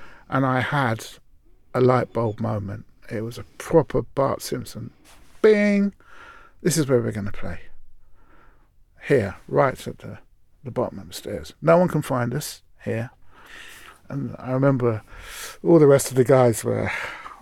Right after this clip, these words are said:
"Oh, Norman, you've lost your mind. No one will find us here." The majority of the group wanted to go closer, still to the epicenter of it. That was the only spaces we were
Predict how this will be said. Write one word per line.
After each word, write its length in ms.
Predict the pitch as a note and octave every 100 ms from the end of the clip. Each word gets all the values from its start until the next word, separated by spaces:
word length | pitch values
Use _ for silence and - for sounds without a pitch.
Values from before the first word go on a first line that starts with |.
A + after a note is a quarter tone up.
| -
"Oh, 320 | F#2+ E2 - - - - _ -
Norman, 300 | C#3+ B2 A2+
you've 120 | A#2
lost 200 | B2 -
your 80 | A#2+
mind. 320 | A#2+ A2 G#2+ - - - -
No 180 | E3+ E3
one 160 | D#3 C#3+
will 140 | B2+
find 380 | - C#3+ B2+ A2
us 140 | G#2+ -
here." 220 | G2 G2+ - - - - - - - - - - - - - - - _ - _ - - _ _ _ _ _ _ - - - - - _ - - - -
The 80 | D#3
majority 440 | D#3+ G3+ G3+ E3
of 60 | D#3
the 60 |
group 400 | C#3 D#3 C3+ -
wanted 300 | C#3 C#3+ - - - - - -
to 140 | - -
go 320 | - C2+ A#2+ - - -
closer, 500 | - D3 A#2+ A#2 G2+ -
still 320 | - C#3+ B2+
to 120 | C3
the 80 | C#3
epicenter 500 | B2+ A2 A#2+ G#2+ -
of 120 | G#2 G2
it. 120 | F#2 - - - - - - - - _ - _ - - - - -
That 180 | C3+ A#2+
was 140 | A#2+
the 140 | C3
only 160 | B2 B2
spaces 480 | - B2+ A2 A#2 -
we 140 | A#2
were 200 | G#2+ G2